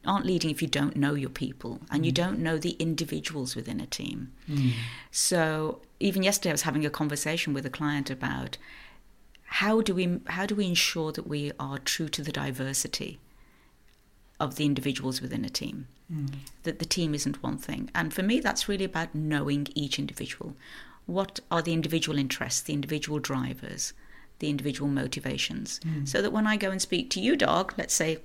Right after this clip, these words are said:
Speaker 1: I'm the leader and you're in my team, I'm going to treat you with, uh, in a different way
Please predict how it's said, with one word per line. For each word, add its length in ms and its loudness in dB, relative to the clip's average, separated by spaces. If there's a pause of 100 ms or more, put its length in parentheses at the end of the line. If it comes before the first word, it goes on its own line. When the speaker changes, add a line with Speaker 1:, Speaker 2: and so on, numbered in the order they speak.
(120)
Speaker 1:
I'm 160 6
the 80 2
leader 320 0
and 100 0
you're 180 0
in 80 0
my 120 0
team, 420 4 (540)
I'm 100 12
going 180 12
to 100 4
treat 480 2
you 320 4 (360)
with, 640 2 (600)
uh, 180 -6
in 160 6
a 60 4
different 320 2
way 460 6